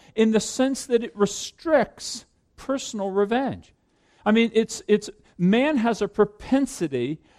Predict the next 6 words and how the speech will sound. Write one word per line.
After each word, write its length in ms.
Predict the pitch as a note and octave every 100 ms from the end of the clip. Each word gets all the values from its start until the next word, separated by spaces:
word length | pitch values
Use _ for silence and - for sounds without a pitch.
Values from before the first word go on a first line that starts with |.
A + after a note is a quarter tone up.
| _ -
to 120 | G#3
strike 500 | - - B3 A#3+ -
back 260 | G#3+ G#3+
harder 640 | - - C#4 C#4 D#3+ C#3 -
when 240 | F3+ F3+
struck. 500 | F3 - A#3+ C#3+ -